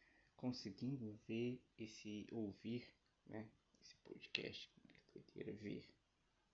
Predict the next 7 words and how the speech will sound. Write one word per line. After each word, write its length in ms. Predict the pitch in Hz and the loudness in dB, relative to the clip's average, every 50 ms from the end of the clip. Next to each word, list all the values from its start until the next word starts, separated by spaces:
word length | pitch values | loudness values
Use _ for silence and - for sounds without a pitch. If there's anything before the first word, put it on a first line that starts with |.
| _ - - _ _ _ _ _ _ _ _ _ _ _ _ _ _ _ | _ -20 -20 _ _ _ _ _ _ _ _ _ _ _ _ _ _ _
ouvir 400 | - 120 120 117 104 - 95 90 - - | 2 4 4 4 4 2 -2 -2 -2 -2
podcast, 600 | - 101 - - - - - - - - - - - - | -2 -2 -2 -2 0 -2 -2 -2 -2 -6 -10 -14 -12 -6
lógico, 400 | - - - - - - - - - - - - | -4 -2 -2 -2 -4 -8 -10 -14 -18 -20 -14 -6
na 120 | - - | -4 -4
hora. 140 | 65 62 - - _ _ _ _ _ _ _ _ - - _ _ _ _ _ _ _ - - - - - - - - - - - - - - - _ _ - | -4 -4 -6 -14 _ _ _ _ _ _ _ _ -20 -20 _ _ _ _ _ _ _ -4 0 0 0 0 -2 -12 -18 -18 -18 -18 -20 -20 -20 -20 _ _ -4
E, 680 | 113 113 110 107 107 104 104 101 101 101 101 101 95 - - - _ _ _ _ _ _ _ _ _ _ _ _ _ _ _ _ _ _ _ _ _ _ _ _ _ - - - - _ _ _ _ | 0 4 4 6 6 6 4 4 4 2 2 0 -4 -8 -14 -20 _ _ _ _ _ _ _ _ _ _ _ _ _ _ _ _ _ _ _ _ _ _ _ _ _ -20 -20 -20 -20 _ _ _ _
primeiro, 320 | - 165 147 151 175 185 | 4 8 8 8 8 6